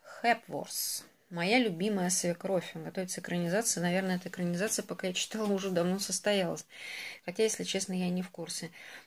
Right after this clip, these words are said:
Э, понравилась мне. Ну, о чём книга? О том, что в этой жизни бывает всё не так, как кажется,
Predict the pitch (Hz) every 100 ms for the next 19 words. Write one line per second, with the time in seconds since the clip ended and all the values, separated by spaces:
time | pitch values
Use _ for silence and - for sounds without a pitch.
0 | _ 190 190 330 440 453 440 403 381 -
1 | 339 311 294 269 269 339 - 370 226 240
2 | 233 180 165 151 156 - 427 440 - -
3 | 277 262 247 226 208 190 185 262 254 254
4 | 247 247 226 208 220 220 214 - - 254
5 | 220 208 208 208 - 208 - 262 190 175
6 | - -